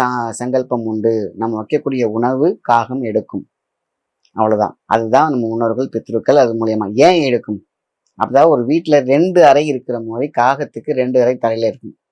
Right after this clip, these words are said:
ஒண்ணு வந்து பாத்தீங்கன்னா, எப்பொழுதுமே அதோட உயிர் இருக்கும், இன்னொன்னு காலியா இருக்கும். ஒரு, ஒரு ரெண்டு வீடு இருக்கு, ஒண்ணு வந்து பாத்தீங்கன்னாக்கா, ஒருத்தவங்க ஹவுஸ் ஓனர் இருக்கிற, இன்னொருத்தவங்க டெனன்ட் வாடகை விட்ட மாதிரி. கரெக்டா ஆன்ம சரீரம் அப்படின்னு சொல்லுவாங்க இல்லையா, அந்த நேரத்துல, அந்த பித்ருக்கள் வரும் நேரத்துல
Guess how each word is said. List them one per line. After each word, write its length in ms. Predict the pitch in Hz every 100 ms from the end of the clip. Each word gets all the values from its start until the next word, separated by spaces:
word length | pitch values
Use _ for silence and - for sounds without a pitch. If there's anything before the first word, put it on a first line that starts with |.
| _
ஒண்ணு 280 | _ _ 117
வந்து 240 | 127 127 143
பாத்தீங்கன்னா, 380 | 131 120 135
எப்பொழுதுமே 720 | 131 113 131 127 123 143 196 -
அதோட 320 | 123 120 117
உயிர் 220 | 120 123
இருக்கும், 360 | 113 117 160 131
இன்னொன்னு 180 | 117
காலியா 320 | 113 113 117 110
இருக்கும். 240 | 104 101
ஒரு, 460 | 110 113 113 107 - _ _
ஒரு 140 | 127 131
ரெண்டு 240 | 135 131
வீடு 220 | 143 180
இருக்கு, 340 | 147 123 151 139
ஒண்ணு 100 | 131
வந்து 280 | 131 151
பாத்தீங்கன்னாக்கா, 520 | 131 127 131 123 131 151
ஒருத்தவங்க 240 | 131 127
ஹவுஸ் 260 | 117 135 147
ஓனர் 120 | 135
இருக்கிற, 300 | 120 - 131
இன்னொருத்தவங்க 360 | 135 117 117 120
டெனன்ட் 240 | 127 131
வாடகை 260 | 120 123 120
விட்ட 180 | 113 113
மாதிரி. 300 | 113 113 - _ _ _ _ - _ -
கரெக்டா 500 | 135 151 - 139 151
ஆன்ம 420 | - 127 180 196 180
சரீரம் 400 | 160 156 151 151
அப்படின்னு 180 | 131
சொல்லுவாங்க 380 | 127 127 120 117
இல்லையா, 260 | 117 135 139
அந்த 180 | 127 123
நேரத்துல, 640 | 123 131 - 113 139 - _ _ _ _ _
அந்த 580 | - 123 127 120 117 113 -
பித்ருக்கள் 440 | - 165 156 135
வரும் 220 | 120 139
நேரத்துல 480 | 123 117 - 170 185